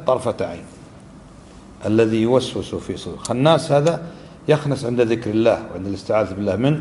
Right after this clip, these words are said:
يعني يتراجع. من شر الوسواس الخناس الذي يوسوس في صدور، في صدور الناس، من الجنة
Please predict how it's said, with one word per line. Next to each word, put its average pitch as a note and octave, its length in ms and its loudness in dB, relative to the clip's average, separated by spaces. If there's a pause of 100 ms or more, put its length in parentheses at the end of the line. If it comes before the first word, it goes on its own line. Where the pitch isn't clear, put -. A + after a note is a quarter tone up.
(140)
يعني G2 220 -2
يتراجع. F#2+ 480 0 (1600)
من G2+ 60 -2
شر B2 260 4
الوسواس A2+ 440 2
الخناس C3 480 -2
الذي B2 300 4
يوسوس B2+ 440 2
في A2+ 200 0
صدور، C3 460 4 (600)
في C3 160 4
صدور B2 300 2
الناس، F#2 180 -2 (180)
من D3 140 4
الجنة F3 560 4